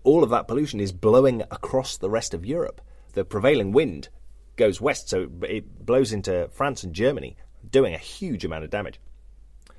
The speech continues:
So, here's my question. Which of the following companies do you think the Polish government, <clears throat> who are the cop presidency and, uh, run by the hard right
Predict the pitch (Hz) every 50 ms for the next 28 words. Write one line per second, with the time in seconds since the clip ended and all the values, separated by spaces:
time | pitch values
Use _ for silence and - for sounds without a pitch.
0 | - - - - - - 160 98 78 - - - - - - - 175 170 135 139
1 | 123 98 - 85 78 - - - - - - - - - - - - - - -
2 | 120 147 185 - - 247 220 208 202 - - - 175 160 151 151 147 139 - 131
3 | 110 92 98 82 71 69 73 90 - - - 120 120 127 139 147 143 135 - -
4 | 76 78 80 - - - - - - - - - - - - - - 156 175 170
5 | 160 - - 139 127 135 147 156 151 - - - - - - - - - - -
6 | - - - 120 123 107 104 113 117 107 101 - - 135 - - - 123 120 101
7 | 101 90 87 85 - - 87 120 139 - - - - - - - - - - -
8 | - - - 101 98 95 90 95 92 90 85 87 110 110 104 87 92 92 90 85
9 | 90 90 85 80 78 - 95 107 101 90 82 90 87 85 82 - -